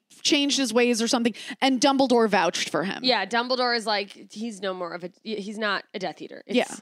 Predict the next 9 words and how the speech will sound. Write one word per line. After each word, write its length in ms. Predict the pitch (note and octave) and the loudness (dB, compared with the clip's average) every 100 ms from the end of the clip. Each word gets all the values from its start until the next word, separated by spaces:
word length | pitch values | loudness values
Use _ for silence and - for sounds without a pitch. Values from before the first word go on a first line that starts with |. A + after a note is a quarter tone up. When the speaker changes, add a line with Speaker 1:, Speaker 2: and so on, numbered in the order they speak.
| _ _ _ _ _ | _ _ _ _ _
Speaker 2:
he's 260 | - A3 F#3 | -12 -10 -6
been 160 | G#3 | -6
cleared 220 | F#3+ F#3+ | -4 -4
by 100 | F3+ | -4
the 80 | E3+ | -8
court. 320 | - D#3 C3+ - _ _ _ | -10 -12 -12 -16 _ _ _
Speaker 1:
So 540 | - - C#4+ C4+ C4 - _ _ _ - | -2 4 6 6 4 2 _ _ _ 0
Karkaroff, 760 | D#4+ E4 D#4 C4+ C4 B3+ - _ - | 2 4 4 6 4 2 -2 _ -2
they 340 | A3+ C#4+ C4 | 2 4 2